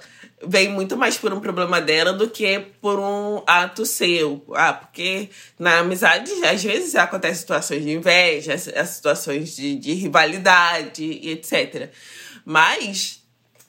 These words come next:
é, por trabalhar com redes sociais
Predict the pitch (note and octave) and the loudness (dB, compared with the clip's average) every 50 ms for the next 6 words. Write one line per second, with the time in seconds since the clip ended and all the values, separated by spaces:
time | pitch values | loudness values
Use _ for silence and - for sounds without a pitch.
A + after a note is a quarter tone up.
0 | _ - E3+ E3+ E3+ E3 D#3+ D3 C3+ C#3+ C#3+ - - G#3 - - - - C4 A#3+ | _ 2 4 4 6 6 4 4 2 0 -6 -10 -10 -8 -6 -2 0 2 4 4
1 | A3 F#3+ F3+ F3+ - - F#3 A3 A3+ F#3 E3+ E3+ - F3+ E3 D#3 - - F3+ D3+ | 4 4 4 2 0 -2 -8 -6 -4 -4 -4 -4 -4 -6 -6 -6 -6 -6 -2 0
2 | C#3+ C#3+ C#3 C#3 C#3+ - - - | 0 0 -2 -4 -6 -12 -14 -16